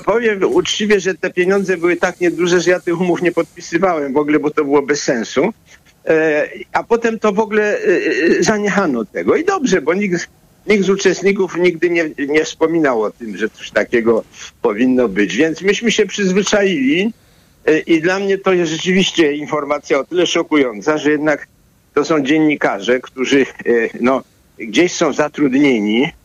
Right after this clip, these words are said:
i w zasadzie oni wykonują swój podstawowy obowiązek. E, to nie są jacyś, e, komentatorzy, którzy muszą się specjalnie przygotowywać, bo ja zrozumiałbym to, gdyby to było jakieś zamówienie,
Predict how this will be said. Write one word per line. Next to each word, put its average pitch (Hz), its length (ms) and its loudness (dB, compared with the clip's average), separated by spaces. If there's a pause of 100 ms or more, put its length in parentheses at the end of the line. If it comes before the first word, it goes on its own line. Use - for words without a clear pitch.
(400)
i 147 80 2
w 143 40 0
zasadzie 147 680 0
oni 160 400 0
wykonują 156 640 0
swój 170 220 0
podstawowy 175 640 -2
obowiązek. 240 840 0 (460)
E, 131 140 4
to 151 140 -2
nie 220 200 2
są 190 220 0
jacyś, 139 520 -2
e, 120 140 4 (380)
komentatorzy, 139 800 0
którzy 135 300 0
muszą 151 320 2
się 151 180 2
specjalnie 139 880 -4
przygotowywać, 98 920 -2
bo 110 120 2
ja 135 160 0 (440)
zrozumiałbym 147 960 0
to, 165 140 0
gdyby 143 360 0
to 135 160 0
było 143 260 0
jakieś 131 320 -2
zamówienie, 143 720 0